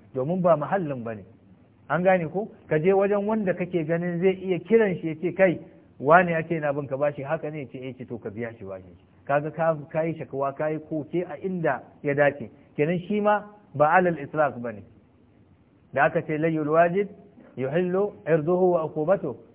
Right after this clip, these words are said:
Taurin bashi yana halatta mutunci da uquba, har ma ana iya kai shi kotu, ƙarshen mutunci kenan. Kuma a kai shi ma fursuna. To saboda haka me yasa aka taɓa mutuncinsa? Saboda shi ya buɗe hanya, shi yasa aka ce, "Bi ghairi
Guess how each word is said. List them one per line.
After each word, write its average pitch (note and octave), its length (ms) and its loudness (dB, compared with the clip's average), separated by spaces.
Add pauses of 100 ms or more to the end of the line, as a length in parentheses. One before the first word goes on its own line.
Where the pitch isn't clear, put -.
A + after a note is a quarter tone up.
Taurin F#3+ 380 4
bashi F#3+ 300 2
yana F#3 260 0
halatta F#3+ 400 2
mutunci D#3+ 460 -6
da C3+ 100 -6
uquba, C3+ 420 -4 (360)
har F3 200 4
ma F#3 160 2
ana F#3+ 180 0
iya E3 140 -2
kai D#3+ 180 -2
shi C3+ 100 -8
kotu, C#3 280 -6 (280)
ƙarshen C#3 280 -4
mutunci D3+ 420 -10
kenan. G#2+ 220 -14 (280)
Kuma D#3+ 200 0
a D3+ 60 0
kai E3+ 180 2
shi E3 80 -8
ma D3 140 -2
fursuna. C3+ 380 -6 (1000)
To C3+ 120 -8
saboda F#3+ 280 4
haka F#3 220 2
me E3 160 0
yasa F#3+ 280 2
aka E3+ 180 -2
taɓa E3+ 220 -2
mutuncinsa? F#3 680 -2 (480)
Saboda D3 480 2 (480)
shi F3+ 300 -2
ya E3+ 80 2
buɗe E3 320 -2
hanya, C3 380 -6 (200)
shi E3 120 -4
yasa E3+ 220 0
aka D#3+ 140 -6
ce, D3 140 -6
"Bi C#3+ 100 -2
ghairi F#3+ 440 2